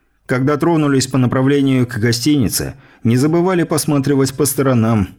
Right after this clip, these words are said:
не без основания опасаясь нападения. Увы, но полицейский участок не то место, где хранят тайны. А такие жирные гуси, как мы,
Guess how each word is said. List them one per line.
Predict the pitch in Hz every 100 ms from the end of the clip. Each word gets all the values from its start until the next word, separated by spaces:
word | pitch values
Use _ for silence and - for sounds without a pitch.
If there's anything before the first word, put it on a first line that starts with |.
| _
не | - 117
без | 113 113
основания | 110 127 107 123 120 110
опасаясь | 95 92 - 95 90 -
нападения. | 107 110 98 76 67 62 60 - _ _ _ _ _
Увы, | 107 117 135 156
но | 123
полицейский | 101 107 113 160 147 135
участок | 123 120 147 135 120 139
не | 131
то | 165 160
место, | 104 87 90
где | 87 90
хранят | - 92 95 90
тайны. | 107 95 76 60 60 - _ _ -
А | -
такие | 98 - 180 147
жирные | 127 151 135 131
гуси, | 123 139 135
как | 104 104 -
мы, | 127 135